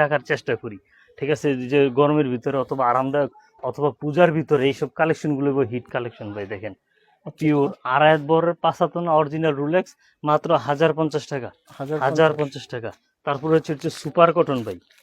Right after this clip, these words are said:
Speaker 1: পিওর সুতি। প্রতিটার সাথে একটা করে ব্যাগ থাকবো, ক্যাটালগ থাকবো, অরিজিনাল পাকিস্তানি ফেব্রিক্স। আমার মুখের কথা না, দোকানে আসবেন, কাপড় হাতে ধরবেন। যদি হাতে ধইরা ভালো মনে হয়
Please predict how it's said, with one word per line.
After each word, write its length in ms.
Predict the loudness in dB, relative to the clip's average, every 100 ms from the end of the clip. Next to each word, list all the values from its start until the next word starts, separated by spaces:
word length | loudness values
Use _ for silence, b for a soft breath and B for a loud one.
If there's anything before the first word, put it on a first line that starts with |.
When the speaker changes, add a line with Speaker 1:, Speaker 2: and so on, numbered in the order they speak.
| _ _ _
Speaker 1:
পিওর 200 | -2 -2 -2
সুতি। 220 | -6 -6 -4
প্রতিটার 400 | -4 -2 0 0 0
সাথে 180 | -4 -2
একটা 140 | 0 2
করে 120 | 4 4
ব্যাগ 120 | 2 -4 -4
থাকবো, 200 | 0 -2 -2
ক্যাটালগ 300 | -4 -4 -4
থাকবো, 220 | -6 -4 0 0
অরিজিনাল 360 | -2 2 2 0
পাকিস্তানি 440 | -8 -12 -4 -2 0
ফেব্রিক্স। 360 | -2 0 -2 -4 -18 _ _ -8
আমার 160 | 0 2
মুখের 260 | 4 4 4
কথা 180 | 4 4 0
না, 60 | 0
দোকানে 240 | 0 2 2
আসবেন, 200 | 0 -2 -2
কাপড় 240 | -2 -2 -4
হাতে 160 | -4 -4 2
ধরবেন। 260 | 2 0 -8 _ _ _ _ -6
যদি 200 | -6 2 2 4
হাতে 280 | 0 2 2 2
ধইরা 220 | 2 2 4
ভালো 160 | 4 4 4
মনে 140 | 2 2
হয় 140 | 2